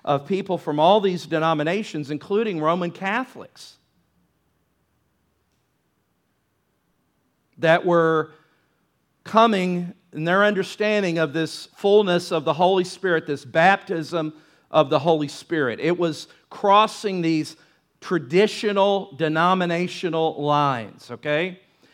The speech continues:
Now, what's interesting is, remember the Pentecostals we talked about earlier? They weren't real hip on this charismatic movement.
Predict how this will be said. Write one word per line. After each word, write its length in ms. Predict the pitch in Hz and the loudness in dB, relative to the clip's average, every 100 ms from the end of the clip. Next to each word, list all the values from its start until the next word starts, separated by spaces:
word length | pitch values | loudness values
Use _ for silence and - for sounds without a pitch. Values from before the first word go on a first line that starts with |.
| _ _ | _ _
Now, 520 | 170 175 175 170 - _ _ _ | 0 4 6 4 -2 _ _ _
what's 220 | - 185 233 | -4 0 0
interesting 680 | 269 302 277 - 202 165 | 0 0 -4 -4 -2 0
is, 500 | 147 135 139 165 - _ _ - | 0 0 -2 -6 -14 _ _ -4
remember 220 | 175 202 | 0 2
the 80 | 208 | 2
Pentecostals 1000 | 220 214 226 220 214 226 - 233 233 226 | 2 0 2 4 6 4 2 -2 -2 -4
we 100 | 185 | 0
talked 320 | 220 214 220 | 4 4 2
about 280 | 220 208 208 | -4 -2 0
earlier? 520 | 214 220 233 233 240 _ _ _ _ _ _ _ _ _ _ _ _ - | 0 2 2 2 -2 _ _ _ _ _ _ _ _ _ _ _ _ -10
They 180 | 254 | -6
weren't 220 | 269 262 - | -4 -4 0
real 180 | 214 | -2
hip 320 | 185 226 233 185 | 0 -2 -4 -6
on 120 | 143 | -6
this 160 | 135 | -6
charismatic 720 | - 156 143 127 135 147 151 139 | -8 -6 -6 -6 -6 -4 -4 -6
movement. 520 | 139 170 127 - | -10 -10 -14 -18